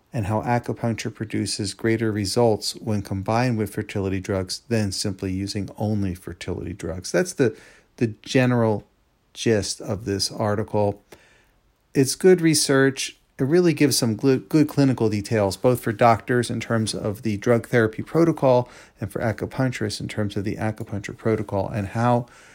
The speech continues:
the combination of both genuinely benefits patients, improves outcomes, and lowers adverse effects rates. It's very special. Again, this article is entitled Acupuncture Increases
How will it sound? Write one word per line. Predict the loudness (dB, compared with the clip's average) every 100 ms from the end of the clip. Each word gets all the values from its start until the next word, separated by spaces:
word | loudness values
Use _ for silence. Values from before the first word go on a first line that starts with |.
| -20 _ _
the | -6
combination | 0 2 4 6 6 6 2 0
of | 0 0
both | 4 6 4 0 _ _ _ _ _ _ _ -2
genuinely | 4 6 6 4 4 4
benefits | 2 2 0 -2 -6
patients, | -2 0 0 -2 -4 -6
improves | -2 -2 -2
outcomes, | -2 -4 -2 -2 -2 -4
and | -6 -4 -2
lowers | 0 0 -2 -2
adverse | -4 0 0 -2
effects | -4 -2 -2 -2 -4
rates. | 0 0 0 -4 -6
It's | -2 -2 0 -4 -4 _ -20 -20 _ _ _ _ _ _ _ 4
very | 6 8
special. | 6 2 2 2 -2
Again, | -2 0 0 0 -2 -8 _ _ _ _ _ _ -8
this | 0 2 4
article | 4 4 0
is | 0
entitled | -2 -2 0 -2
Acupuncture | -2 -4 -4 -6 -6 -6 -6
Increases | -6 -4 -4 -4 -6 -8